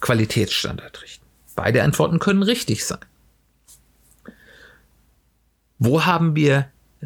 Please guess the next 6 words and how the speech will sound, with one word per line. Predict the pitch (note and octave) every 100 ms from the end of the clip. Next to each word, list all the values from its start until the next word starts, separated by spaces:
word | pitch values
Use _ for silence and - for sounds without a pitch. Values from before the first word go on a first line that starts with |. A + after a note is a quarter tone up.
| - _ C#3
Regeln | A#2+ B2+ G3+ A#3+ C3 G#2+
für | -
uns | C#2 G2+ -
selbst | G2 F#2+ -
aufgestellt, | - - - - - - - - _ _ _ _ _ _ _ _ -
die | B2 B2